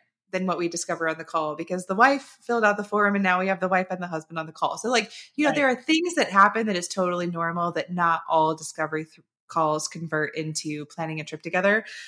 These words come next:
Speaker 1: So eighty percent feels good. If what we discovered very haphazardly on a recent think tank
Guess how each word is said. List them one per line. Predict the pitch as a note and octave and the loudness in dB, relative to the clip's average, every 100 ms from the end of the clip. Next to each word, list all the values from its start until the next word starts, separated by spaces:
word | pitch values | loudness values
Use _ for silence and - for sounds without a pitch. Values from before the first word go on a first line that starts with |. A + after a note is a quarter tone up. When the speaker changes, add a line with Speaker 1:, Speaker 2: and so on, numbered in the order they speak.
| - | -10
Speaker 1:
So | - G#3 F3+ G#3+ | 2 4 6 6
eighty | C#4+ D4 | 4 4
percent | D4 C4 F#3 | 2 0 0
feels | G#3+ F3+ - | 0 0 0
good. | E3 D#3+ D#3+ - - _ _ _ | 2 4 2 -4 -20 _ _ _
If | A#3 E4 E4+ - | 6 6 4 -2
what | G3 A3+ | 6 8
we | C4 C#4+ | 8 4
discovered | D4 - A3 F#3+ F#3 D#3 E3 | 2 4 6 8 6 4 0
very | A3+ B3+ D4 | 0 2 2
haphazardly | C#4 C4+ A3+ F3 F3 D#3+ E3 D#3+ | 2 2 4 4 2 -2 -2 0
on | - G3+ | 2 2
a | A3+ | 4
recent | A#3 G#3+ G3 | 0 0 -4
think | E3+ F3 | -4 -4
tank | E3 D#3 D3+ | -4 -4 -6